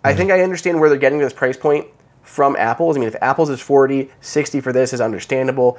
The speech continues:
Speaker 1: But I think if, if you're gonna have issue with this at sixty,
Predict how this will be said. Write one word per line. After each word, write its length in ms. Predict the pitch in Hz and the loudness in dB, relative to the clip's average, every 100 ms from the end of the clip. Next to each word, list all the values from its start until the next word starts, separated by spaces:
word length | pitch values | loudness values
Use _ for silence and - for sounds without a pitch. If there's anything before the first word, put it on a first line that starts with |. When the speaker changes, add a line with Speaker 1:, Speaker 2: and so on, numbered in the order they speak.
| - - 123 | -8 -20 -6
Speaker 1:
But 280 | 147 139 131 - | 2 4 4 0
I 80 | |
think 320 | 127 143 135 131 | -2 -2 -2 -4
if, 120 | 123 | -6
if 200 | - 135 | -4 -2
you're 100 | 151 | -2
gonna 80 | 143 | 0
have 220 | 139 - | 0 0
issue 180 | 170 185 | -2 0
with 80 | |
this 140 | 160 147 | -2 -2
at 100 | 104 | -2
sixty, 560 | 156 135 - 120 110 | -2 -2 -4 -6 -6